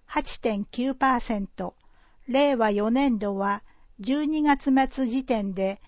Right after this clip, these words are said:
十二パーセントと増加傾向にある。問い。コンビニに設置されている証明書自動交付サービス端末を市役所にも設置すれば、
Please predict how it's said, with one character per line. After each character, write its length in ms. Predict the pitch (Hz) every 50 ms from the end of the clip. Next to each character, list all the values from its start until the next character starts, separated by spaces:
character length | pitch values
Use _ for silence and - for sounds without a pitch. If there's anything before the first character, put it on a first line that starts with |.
| - -
十 320 | 294 196 - 240 262 294 311
二 180 | 330 320 311
パ 180 | - 320 311 302
ー 60 | 302
セ 200 | - - 311 285
ン 80 | 269 247
ト 160 | - 226 202
と 300 | - 208 202 196 - 285
増 220 | 185 185 240 269 269
加 140 | 262 302 285
傾 320 | 269 - 311 294 269 254
向 220 | - - 202 190
に 220 | 190 185 180 180 196
あ 120 | 196 190
る。 200 | 180 151 147 - - _ - - - - - - _ - - _ _ - - _ _ - - - - - - _ _ _ _ _
問 220 | - 233 233 233 220
い。 160 | 220 254 262 _ _ _ _ - - - _ _ _ - - -
コ 180 | - 269 294
ン 100 | 311 311
ビ 120 | 294 311 294
ニ 160 | 302 302 302
に 180 | 294 285 285
設 220 | 269 - 277 262 262 - - 277
置 40 |
さ 180 | 262 - 277 262
れ 100 | 262 262
て 260 | 262 - 254 254 247
い 40 | 247
る 320 | 214 240 240 247 269 - -
証 360 | - - - 277 277 277 294
明 260 | 294 294 285 277 269 269
書 440 | - - - 262 247 247 262 - -
自 200 | 214 185 220 233
動 280 | 208 277 302 311 302 277 -
交 300 | - 294 302 302 277 269
付 140 | 285 277
サ 240 | 262 - - 302 285
ー 60 | 277
ビ 120 | 240 214 220
ス 160 | - - -
端 200 | - 240 262 262 247 233 202 196 - -
末 120 | 202 196
を 220 | 196 190 196 196 - - - - - - - -
市 200 | - - - 262
役 200 | 285 320 320 -
所 180 | - - 285 254
に 140 | 240 226 214
も 120 | 208 208
設 240 | 214 - 233 226 -
置 160 | - - 262
す 160 | 262 - 269
れ 140 | 247 254 247
ば、 280 | 196 196 190 196 208